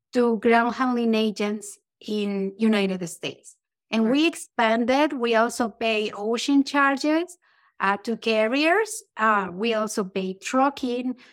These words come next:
Speaker 1: uh, charges, um, and, and to cargo facilities,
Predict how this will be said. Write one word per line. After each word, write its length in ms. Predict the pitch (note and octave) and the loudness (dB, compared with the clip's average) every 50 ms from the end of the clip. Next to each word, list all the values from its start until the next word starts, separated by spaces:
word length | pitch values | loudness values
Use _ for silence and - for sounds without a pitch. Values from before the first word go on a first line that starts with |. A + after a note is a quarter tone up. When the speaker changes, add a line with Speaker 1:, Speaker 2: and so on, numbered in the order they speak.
| _ _ _ _ - | _ _ _ _ -4
Speaker 1:
uh, 380 | G3+ G3 F#3+ F#3 F3 E3 D#3+ D#3+ - | 0 0 0 0 -2 -4 -6 -8 -8
charges, 760 | - - B3+ B3+ C4 B3+ A#3 - A#3 A#3 A#3 A#3 A#3 A3+ - - _ - | -4 0 2 2 2 2 2 0 0 0 2 0 -2 -2 -6 -8 _ -6
um, 540 | F#3+ G3 G3+ G3 F#3+ F3 E3+ E3 D#3+ E3 - _ _ _ _ _ _ _ _ _ | -6 -6 -6 -8 -10 -10 -10 -10 -10 -12 -14 _ _ _ _ _ _ _ _ _
and, 640 | A#3 A3 G#3+ G#3+ G#3 G3 F#3+ F#3+ F#3 F#3 F#3 F3+ - - _ - | -4 -2 0 0 0 0 -2 -4 -6 -6 -8 -10 -10 -14 _ -2
and 300 | G3+ G3 F#3+ F#3 F3+ F3 F3 E3+ E3+ E3+ E3+ E3+ F#3+ - _ _ - | -2 0 0 -2 -4 -8 -12 -18 -20 -20 -20 -20 -20 -20 _ _ -6
to 100 | - A3 | -6 -4
cargo 320 | - A3 G3+ G3+ F#3+ G3 F#3+ | -2 -2 -2 -2 -2 -6 -8
facilities, 800 | G3+ - - - D#4 D#4 D4 C#4+ C4+ C4+ C4+ C4+ C#4 C4 - | -10 -10 -4 -2 0 0 2 2 2 2 2 0 0 -2 -4